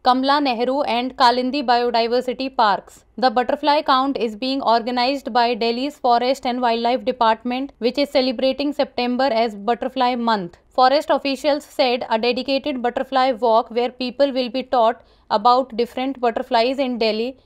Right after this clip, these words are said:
along with a photography competition, are all planned this month.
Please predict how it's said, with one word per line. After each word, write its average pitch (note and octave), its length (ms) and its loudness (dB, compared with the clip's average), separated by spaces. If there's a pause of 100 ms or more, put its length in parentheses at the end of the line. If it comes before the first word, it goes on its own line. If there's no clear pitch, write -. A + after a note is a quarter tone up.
(180)
along A#3+ 380 2
with C4 160 2
a A#3+ 160 2
photography A#3+ 640 0
competition, A#3+ 720 -2
are A3 260 0
all A#3 280 2
planned A#3 380 0 (100)
this G#3+ 200 -4
month. F#3+ 380 -4